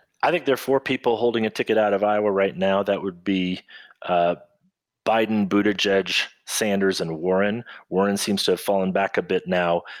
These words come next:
Uh, I think Jeff's right about Amy Klobuchar being, could be, could become the surprise of the caucuses. It will depend a lot who she finishes ahead of. If she finishes ahead of Biden, uh, that'll hurt him substantially, I think, as a, uh, sort of centrist candidate.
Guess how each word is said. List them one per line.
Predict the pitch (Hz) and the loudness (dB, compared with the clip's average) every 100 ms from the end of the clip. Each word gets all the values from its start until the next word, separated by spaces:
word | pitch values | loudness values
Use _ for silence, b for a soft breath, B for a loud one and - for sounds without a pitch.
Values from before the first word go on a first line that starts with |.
| B | B
Uh, | 98 90 - | -2 -2 -2
I | 98 | -4
think | 110 110 | -2 0
Jeff's | 117 113 110 | 0 0 0
right | 110 | 0
about | 110 101 98 - | 0 2 0 0
Amy | 104 101 | 0 0
Klobuchar | - 107 104 - 98 85 | 0 -2 0 0 -2 -2
being, | 98 95 95 | -2 -2 -2
could | - 123 | -4 -4
be, | 120 - | -6 -4
could | 143 - | -4 -2
become | 123 117 98 | -2 -2 -4
the | |
surprise | 92 101 - 110 131 120 | -4 -4 0 0 0 0
of | |
the | 92 | -2
caucuses. | - 90 - 95 92 | 0 0 0 -6 -6
It | 92 | -6
will | 95 | -6
depend | 85 - 117 113 | -6 -4 -2 0
a | |
lot | 107 92 | 0 0
who | 110 | -2
she | 104 101 | -2 -4
finishes | - 101 95 90 | -2 -2 -2 -2
ahead | 87 90 85 | 0 0 0
of. | 69 - B B B | -2 -8 B B B
If | 98 | -2
she | - | -2
finishes | - 165 190 - 117 | -2 -2 -2 -2 -2
ahead | 110 101 | 0 -2
of | 82 | 0
Biden, | 90 85 82 82 - B B B B - | 0 0 -2 -6 -10 B B B B 0
uh, | 90 - | 0 0
that'll | 101 101 | 0 0
hurt | 101 107 98 - | 0 -2 -4 -2
him | 98 90 87 | -2 0 -2
substantially, | - 82 - 92 82 - 85 82 - | -8 -8 -4 -4 -2 -2 -2 -4 -4
I | 87 | -8
think, | - 85 87 - - | -8 -6 -6 -6 -4
as | - 85 | -2 0
a, | 87 82 85 | 0 0 2
uh, | 82 | 0
sort | 80 90 80 | 0 -2 -2
of | |
centrist | - 92 82 90 - | -2 -2 -2 -2 -2
candidate. | - 87 82 82 85 | 0 0 0 0 0